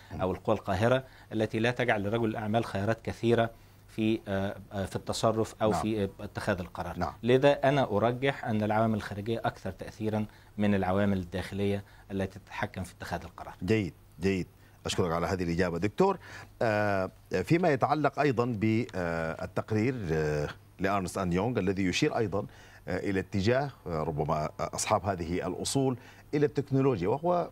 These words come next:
Speaker 1: آه، اتجاه مبرر حسب ما تفرضه التكنولوجيا من واقع جديد معاش، آه، في المنطقة.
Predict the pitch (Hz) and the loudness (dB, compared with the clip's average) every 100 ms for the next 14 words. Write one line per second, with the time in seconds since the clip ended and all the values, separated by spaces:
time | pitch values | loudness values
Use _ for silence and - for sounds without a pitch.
0 | - 117 104 101 90 - - 101 104 120 | -4 0 0 0 -2 -6 -6 -4 -2 2
1 | 147 165 156 175 165 131 - 175 - 92 | 2 2 0 0 0 -2 -2 -4 -4 -4
2 | 87 85 92 120 104 87 87 95 90 104 | -2 -2 -2 -2 -2 -2 -4 -4 -2 0
3 | 123 110 95 107 - 95 90 107 107 95 | 0 0 0 0 0 -4 -2 0 0 0
4 | 87 110 - - - - - - 92 117 | 2 2 0 -8 -16 -16 -12 -4 -2 0
5 | 113 - 98 92 90 101 98 90 - 73 | 0 0 0 0 0 0 -2 -4 -4 -6